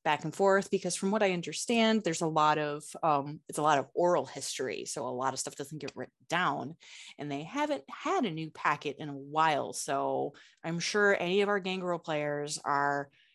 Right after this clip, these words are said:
going to be very excited to know that that will be coming to them very soon, as we're currently in the proofing process of that. Just to give you guys an idea as to how, just how beefy of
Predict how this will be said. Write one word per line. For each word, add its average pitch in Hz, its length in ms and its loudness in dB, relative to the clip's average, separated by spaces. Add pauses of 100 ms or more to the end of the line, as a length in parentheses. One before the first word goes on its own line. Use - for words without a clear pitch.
going 165 180 0
to 156 60 -6
be 143 340 -4 (340)
very 180 460 6
excited 135 720 0
to 151 140 -4
know 143 480 4
that 135 220 0
that 139 160 2
will 147 100 -2
be 139 160 -6
coming 147 600 -2 (140)
to 151 260 -4
them 143 300 0
very 135 320 -2
soon, 156 720 2 (380)
as 143 100 -10
we're 143 160 -4
currently 139 560 -6
in 143 140 -8
the 139 160 -8
proofing 143 640 -4 (380)
process 139 760 0 (100)
of 135 280 4
that. 123 360 0 (400)
Just 196 220 6
to 214 80 6
give 196 220 6
you 185 60 0
guys 175 280 6
an 175 80 2
idea 151 460 2
as 139 140 0
to 160 80 -4
how, 147 200 -6
just - 180 -2
how 170 340 6 (100)
beefy 170 540 -2 (100)
of 147 440 4